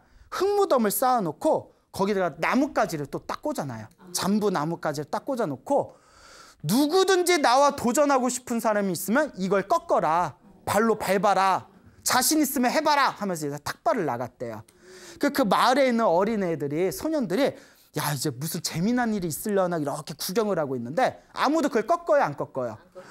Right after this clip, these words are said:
이제 워낙 소문이 나가지고 망신당할까 봐 아무도 도전을 안 하는 거예요. 자, 그때 그 시점에 누가 나타나냐?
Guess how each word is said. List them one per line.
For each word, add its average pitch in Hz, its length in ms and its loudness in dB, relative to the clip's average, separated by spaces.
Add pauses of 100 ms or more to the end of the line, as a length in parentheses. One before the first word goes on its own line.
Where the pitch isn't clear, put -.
(220)
이제 185 120 -2
워낙 247 360 4
소문이 370 400 0
나가지고 156 800 -2
망신당할까 214 760 0
봐 160 160 -4
아무도 202 280 0
도전을 139 480 -6
안 117 180 -10
하는 113 200 -10
거예요. 65 180 -16 (460)
자, 151 240 -4
그때 - 640 0 (960)
그 277 280 4
시점에 254 760 2 (120)
누가 190 280 0
나타나냐? 127 640 -6